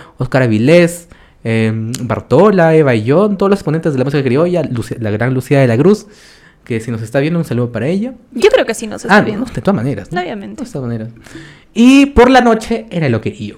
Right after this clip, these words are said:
Speaker 1: pues, ¿no?
Speaker 2: Ah, lo querío. Pero
Speaker 1: La
Speaker 2: escúchame,
Speaker 1: noche
Speaker 2: ¿cuándo ha
Speaker 1: era
Speaker 2: sido la
Speaker 1: lo
Speaker 2: última vez que te has disfrazado para Halloween?
Speaker 1: Uy, la última vez que me he disfrazado para Halloween,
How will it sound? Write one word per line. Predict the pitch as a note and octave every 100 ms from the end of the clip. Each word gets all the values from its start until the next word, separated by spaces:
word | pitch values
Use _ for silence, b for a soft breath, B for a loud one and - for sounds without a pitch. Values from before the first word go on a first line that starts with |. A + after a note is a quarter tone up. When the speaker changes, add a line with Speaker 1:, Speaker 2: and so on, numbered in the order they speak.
| -
Speaker 1:
pues, | A2 G#2
¿no? | B2
Speaker 2:
Ah, | G3
lo | C4 A3
querío. | G#3+ A#3+ D4 B3 G3+ B -
Pero | D#4
Speaker 1:
La | -
Speaker 2:
escúchame, | - D#4+
Speaker 1:
noche |
Speaker 2:
¿cuándo | - -
ha |
Speaker 1:
era |
Speaker 2:
sido | F#4+ G4+
la |
Speaker 1:
lo | F4
Speaker 2:
última | E4+ D#4+
vez | D#4+
que | D4+
te | C#4
has |
disfrazado | B3+ A#3+ A#3+ A#3+ A3 G3+
para | G#3+
Halloween? | G#3 G3+ - - - B B _ -
Speaker 1:
Uy, | C3 A2+ F#2+ F#2 - _ _ _
la | A#2+ A#2 A#2
última | F3 G3 E3
vez | E3+
que | E3
me |
he | E3+
disfrazado | E3+ A2 - D3+ D3+
para | A#2 G#2
Halloween, | - D3 B2 A2 A2+ A2+ B2 E3+